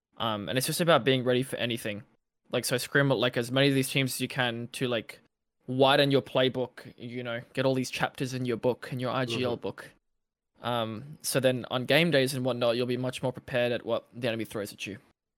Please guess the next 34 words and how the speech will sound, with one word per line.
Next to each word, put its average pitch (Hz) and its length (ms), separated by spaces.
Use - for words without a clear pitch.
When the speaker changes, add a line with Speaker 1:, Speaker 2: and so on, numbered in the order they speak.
Speaker 2:
Yeah, 104 220
and, 123 140
and 120 340
something 123 260
to 110 80
keep 113 200
in 107 80
mind 98 260
too 101 240
is 90 300
when 113 200
you, 113 80
when 113 160
you're 113 140
in 110 100
a 104 60
new 104 160
region, 104 400
like, 98 200
the, 92 140
the 104 120
other 110 140
people 110 240
aren't 98 160
gonna 95 180
know 92 120
what 92 100
to - 100
expect - 400
either. 107 420
And 95 160
remaining 110 360
unpredictable 95 640
is - 300